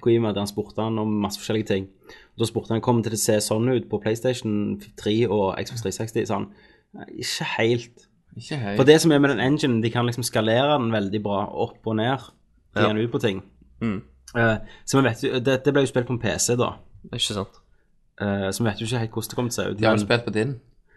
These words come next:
Speaker 1: det var min, de lånte min
Speaker 2: De
Speaker 1: i helga.
Speaker 2: lånte din.
Speaker 1: Eh, men det ser jo veldig bra ut,
Speaker 3: Mm.
Speaker 1: det vi fikk se. Synes jeg. Jeg er imponert over motoren.
Speaker 3: Ja, jeg, eh, jeg synes det ser,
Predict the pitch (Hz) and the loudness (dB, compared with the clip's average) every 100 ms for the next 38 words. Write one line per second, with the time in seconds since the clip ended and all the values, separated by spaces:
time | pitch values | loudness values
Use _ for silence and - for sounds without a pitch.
0 | _ _ 120 113 101 113 127 98 90 - | _ _ 0 2 0 0 0 0 -4 -4
1 | 107 107 110 104 110 113 107 101 101 - | -2 0 2 2 4 2 0 -4 -8 -16
2 | - - - - - - - - 143 131 | -20 -20 -20 -18 -18 -20 -12 2 4 6
3 | 127 123 117 107 - 156 160 147 147 156 | 6 6 4 2 6 6 6 2 4 6
4 | 180 139 131 147 180 107 - - 120 117 | 6 4 4 6 6 2 -4 -12 -8 -2
5 | 120 120 120 127 160 - - _ _ _ | -2 -2 0 2 0 -4 -20 _ _ _
6 | _ _ _ _ _ _ _ _ - - | _ _ _ _ _ _ _ _ -12 -4
7 | 147 139 92 90 - 120 117 117 123 135 | -2 0 -2 -4 -4 -4 -2 -2 -4 -4
8 | 139 113 117 135 110 - - - - _ | -2 0 0 0 -2 -8 -18 -20 -20 _
9 | _ - 147 151 113 110 117 123 110 98 | _ 6 8 8 6 4 4 4 4 4
10 | 95 98 107 107 98 - 92 92 92 | 0 -2 -4 -6 -4 0 2 2 0